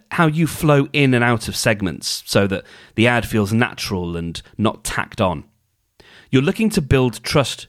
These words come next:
with your audience, so don't undermine it with a misaligned message.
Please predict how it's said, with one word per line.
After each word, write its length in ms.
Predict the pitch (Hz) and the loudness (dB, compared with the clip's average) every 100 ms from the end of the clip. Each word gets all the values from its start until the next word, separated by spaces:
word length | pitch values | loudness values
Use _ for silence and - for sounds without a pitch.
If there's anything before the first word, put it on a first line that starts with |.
| - | -8
with 120 | 101 | -2
your 160 | 98 | 2
audience, 380 | 107 110 92 73 | 4 2 0 -6
so 280 | - - 107 - - _ _ | -4 0 0 0 -20 _ _
don't 240 | - 185 - | 0 2 2
undermine 540 | 175 165 143 143 131 | 2 2 2 2 2
it 160 | 87 - _ _ _ _ - | -2 -8 _ _ _ _ 0
with 320 | 113 101 - - | 2 2 -4 0
a 40 | |
misaligned 680 | 107 120 120 104 101 95 92 | 2 2 0 0 0 -2 -4
message. 480 | 95 87 78 - | -6 -6 -10 -12